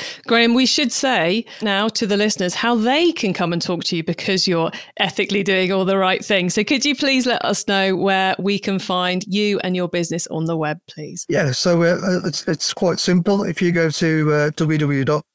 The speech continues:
Speaker 2: clear three dot com, that's our website. And then what you will see on there is we do laundry, we do farming, we do hygiene products. So we're not, although we've talked about laundry today,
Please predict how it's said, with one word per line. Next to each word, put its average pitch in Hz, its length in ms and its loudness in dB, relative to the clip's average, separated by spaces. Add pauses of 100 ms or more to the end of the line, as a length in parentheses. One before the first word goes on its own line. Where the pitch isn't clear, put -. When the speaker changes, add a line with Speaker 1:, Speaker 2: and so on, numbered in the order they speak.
(300)
Speaker 2:
clear 151 340 2
three 165 480 0
dot 135 240 0
com, 185 260 0 (680)
that's - 240 -4
our 147 120 2
website. 190 580 0
And 156 100 -2
then 156 100 0
what 170 160 2
you 185 100 2
will 180 80 4
see 170 200 0
on 156 140 2
there 185 340 2
is 147 160 -2
we 147 120 2
do 135 140 0
laundry, 165 640 2 (480)
we 139 120 0
do 127 120 0
farming, 165 520 2
we 139 100 2
do 123 180 0
hygiene 151 480 0
products. 170 380 -2
So 151 100 -4
we're 156 80 0
not, 160 160 0 (100)
although 165 240 2
we've 156 140 0
talked 160 200 -2
about 151 180 0
laundry 151 340 0
today, 143 540 0